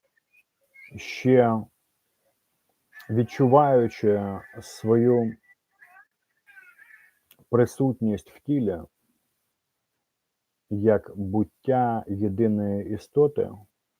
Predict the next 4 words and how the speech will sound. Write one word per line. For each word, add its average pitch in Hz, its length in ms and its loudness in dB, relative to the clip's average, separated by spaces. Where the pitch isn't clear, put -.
з 104 160 -6
духом 101 580 -2
і 101 100 -4
плоттю 120 760 -2